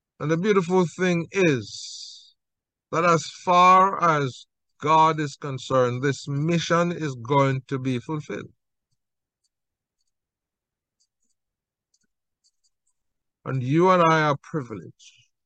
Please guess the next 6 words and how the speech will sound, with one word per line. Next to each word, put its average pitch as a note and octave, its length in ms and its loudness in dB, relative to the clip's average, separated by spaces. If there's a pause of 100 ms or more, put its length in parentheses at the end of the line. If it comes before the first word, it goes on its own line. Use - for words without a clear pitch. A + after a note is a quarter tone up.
(380)
so E3 360 0
privileged, - 880 -16 (1300)
to D3 120 -6
be C#3 500 -2
in C3 220 -6
the B2 140 -6